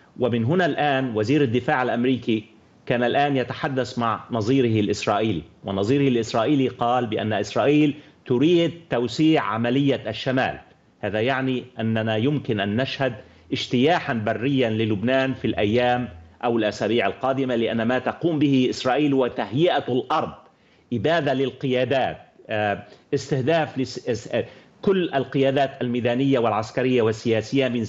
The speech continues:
أجل تهيئ الأرض لاجتياح عسكري. نحن أمام مرحلة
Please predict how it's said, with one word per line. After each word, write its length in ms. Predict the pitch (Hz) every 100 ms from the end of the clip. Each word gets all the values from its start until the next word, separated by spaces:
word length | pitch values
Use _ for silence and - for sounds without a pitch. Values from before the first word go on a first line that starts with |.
| - _
أجل 300 | 170 139 127
تهيئ 360 | 127 113 135 127
الأرض 400 | 104 139 135 113 - _
لاجتياح 580 | 113 107 - 120 104 80
عسكري. 380 | 90 - 82 82
نحن 280 | 131 160 151
أمام 500 | 127 127 139 147 131
مرحلة 520 | 143 135 - 127 127